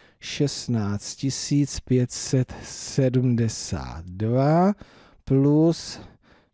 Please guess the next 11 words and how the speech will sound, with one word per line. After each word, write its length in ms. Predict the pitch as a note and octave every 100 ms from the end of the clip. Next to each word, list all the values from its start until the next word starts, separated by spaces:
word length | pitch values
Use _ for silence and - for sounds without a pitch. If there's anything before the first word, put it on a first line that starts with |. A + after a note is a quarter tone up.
| -
dvacet 800 | A#2 A#2+ C3+ - - - D3 C3+
devět 540 | C3 C3 B2 F#2 F2 -
tisíc 760 | - B2 - C3 B2+ - - -
tři 280 | - - C3
sta 460 | - - - C3
čtyřicet 880 | - - - A#2+ B2 A#2+ - - E2+
devět, 720 | F2+ G#2 A#2 C3 C#3+ D#3+ E3 - - - _ C3 A2+
to 160 | B2 B2
by 160 | C3
mělo 480 | B2+ B2+ A#2+ G#2 F#2+
být 280 | G#2 A#2